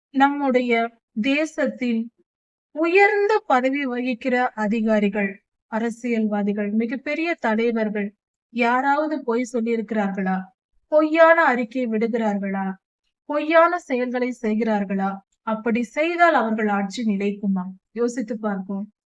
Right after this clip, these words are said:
உயர்ந்த ஸ்தானத்தில் இருக்க வேண்டும் என்றால் உண்மையா இருக்க வேண்டும், மெய்யா இருக்க வேண்டும். யோசித்து பார்ப்போம். உண்மையும் சத்தியமும் நீதியும் என்றும்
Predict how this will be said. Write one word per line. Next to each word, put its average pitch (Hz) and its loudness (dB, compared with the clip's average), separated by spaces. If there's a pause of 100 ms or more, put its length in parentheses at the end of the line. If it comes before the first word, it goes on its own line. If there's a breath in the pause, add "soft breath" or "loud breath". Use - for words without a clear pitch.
(720)
உயர்ந்த 370 0
ஸ்தானத்தில் 269 -2
இருக்க 240 -2
வேண்டும் 226 2
என்றால் 202 2 (200)
உண்மையா 262 0 (120)
இருக்க 233 -4 (100)
வேண்டும், 214 0 (220)
மெய்யா 208 2 (140)
இருக்க 202 -4
வேண்டும். 190 -10 (720)
யோசித்து 311 -2
பார்ப்போம். 208 -4 (640)
உண்மையும் 277 2 (140)
சத்தியமும் 233 0 (120)
நீதியும் 247 0 (200)
என்றும் 254 -2